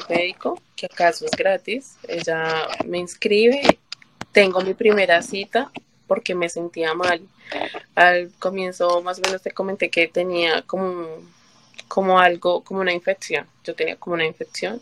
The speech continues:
me picaba muchísimo mi parte íntima, horrible, y no me quitaba,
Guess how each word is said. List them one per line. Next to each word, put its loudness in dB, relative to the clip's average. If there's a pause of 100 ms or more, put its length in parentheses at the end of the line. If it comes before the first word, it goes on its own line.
(100)
me -4
picaba -4
muchísimo -4
mi -4
parte -4
íntima, -8
horrible, -4
y -12 (100)
no -6
me -6
quitaba, 0